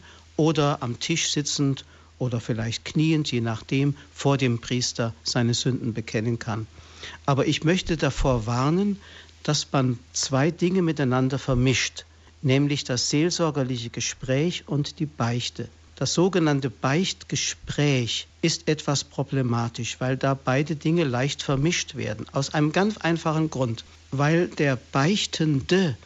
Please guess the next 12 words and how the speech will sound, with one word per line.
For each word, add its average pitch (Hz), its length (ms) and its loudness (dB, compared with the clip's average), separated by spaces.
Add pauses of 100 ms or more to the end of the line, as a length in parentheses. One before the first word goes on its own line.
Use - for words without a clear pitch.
dann 135 240 2
manchmal 127 720 2
den 123 300 -2
Eindruck 143 580 -2
hat, 185 200 -4 (440)
weil 131 160 2
der 123 160 2
Beichtvater 147 880 0 (100)
ihn 190 360 2
nicht 175 280 2
verstanden 139 720 -2
hat, 135 220 -2